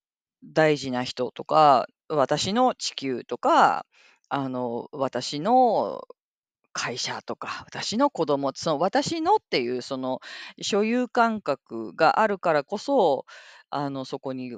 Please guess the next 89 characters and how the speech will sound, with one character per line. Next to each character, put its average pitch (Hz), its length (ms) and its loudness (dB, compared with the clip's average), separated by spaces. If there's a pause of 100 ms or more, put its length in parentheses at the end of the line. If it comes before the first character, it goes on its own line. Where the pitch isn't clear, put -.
を 190 160 0
大 143 280 2
事 135 180 -8
に 117 120 -8
し - 180 -8
よ 123 180 -4
う 104 60 -14
と 92 160 -16
す - 100 -12
る。 113 80 -6
じ-、 170 160 -10
自 185 140 -6
分 220 100 0
の 523 280 2
こ 453 100 8
と 226 160 2
に 131 100 -6
な 123 120 -6
っ - 40 -10
て - 160 -10
ね、 240 240 -2
他 294 120 0
人 339 200 -4
の 359 140 -4
こ 349 100 0
と - 160 0
と - 100 -4
か 131 120 -2
地 - 120 -10
球 190 220 -4
の 190 120 -4
こ 180 120 -2
と 135 140 -2
っ 110 40 -4
て - 140 -12
い 131 80 -2
う 127 60 -6
な 151 80 -4
ん 147 40 -4
か - 80 -6
外 165 280 -6
側 190 160 2
の 196 100 -4
こ 190 120 -4
と 180 120 -4
に 127 120 -6
や 127 60 -4
っ - 40 -12
て 135 100 -6
る 131 60 -6
け 190 120 -4
ど、 392 200 2
わ 190 100 2
た-、 - 160 -6 (100)
私 240 400 -6
の 392 140 -2
こ 233 140 -4
と 185 240 0
と - 160 -8
し - 100 -8
て 156 300 0 (320)
そ 156 100 -10
の 151 80 -4
自 147 140 -8
我 143 180 -2
が 123 140 -8
捉 156 340 0
え 143 80 -2
て - 140 -16
い 131 80 -10
る 135 100 -12
か 220 160 -2
ら、 233 300 2 (320)
あ 135 160 0
の、 131 160 -6
そ 135 120 -6
こ 127 140 -6
に 131 160 -8
こ 120 140 -10
の 120 80 -8
フ 156 180 0
ォ 135 60 0
ー - 20 -
カ - 140 -8
ス - 140 -14
が 110 300 -6 (280)
当 127 100 -2
た 143 140 0
っ - 20 -4